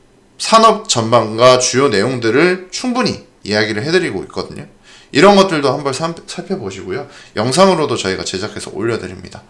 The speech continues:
앞으로 많은 여러분들의 관심과 사랑 부탁드리고요.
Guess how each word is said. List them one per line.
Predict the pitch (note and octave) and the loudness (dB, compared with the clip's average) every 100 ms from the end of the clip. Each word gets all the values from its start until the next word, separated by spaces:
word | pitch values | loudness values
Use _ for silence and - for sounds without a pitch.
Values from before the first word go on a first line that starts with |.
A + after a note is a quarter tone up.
| - - - | -20 -20 -8
앞으로 | - - D#3 C#3+ G2+ B2 C#3+ | -6 -4 0 2 4 2 0
많은 | F#2 B2 F3 C#3+ - | 2 2 0 -2 -4
여러분들의 | A2 A2+ A2 A2 | -2 -2 -2 -4
관심과 | G2 F#2+ A2 A2+ | -4 -4 -6 -8
사랑 | G#2+ D3 D3+ | -8 -6 -8
부탁드리고요. | A2 - - - F#2+ F#2+ A#2 | -10 -16 -16 -10 -6 -4 -4